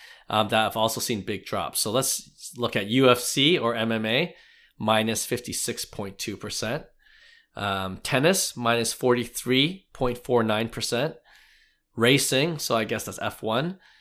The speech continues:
uh, minus thirty point eight four percent. Soccer, minus forty-one point one one percent. And golf, minus twenty-four point seven nine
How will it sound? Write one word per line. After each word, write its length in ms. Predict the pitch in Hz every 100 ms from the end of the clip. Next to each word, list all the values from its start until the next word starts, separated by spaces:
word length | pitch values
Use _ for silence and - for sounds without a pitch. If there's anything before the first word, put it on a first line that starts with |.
| _ _ -
uh, 280 | 104 101
minus 400 | 101 104 110 107 -
thirty 400 | - 139 143 147
point 320 | - 123 120 117 113 - - -
eight 200 | 147 143
four 280 | - 123 120
percent. 460 | 120 - 120 185 -
Soccer, 680 | - - 156 156 180 196 202 _ _ _ _ _ -
minus 340 | 131 135 120
forty-one 800 | - 143 127 107 117 135 135 127
point 260 | - 110
one 160 | 107 104
one 140 | 104
percent. 400 | 98 98 101 92 - _ _ - -
And 240 | 98 98 95
golf, 400 | 101 98 95 -
minus 260 | 101 95
twenty-four 460 | - 160 143 143 135
point 240 | - 110
seven 400 | - 107 98 101
nine 400 | 95 95 95 87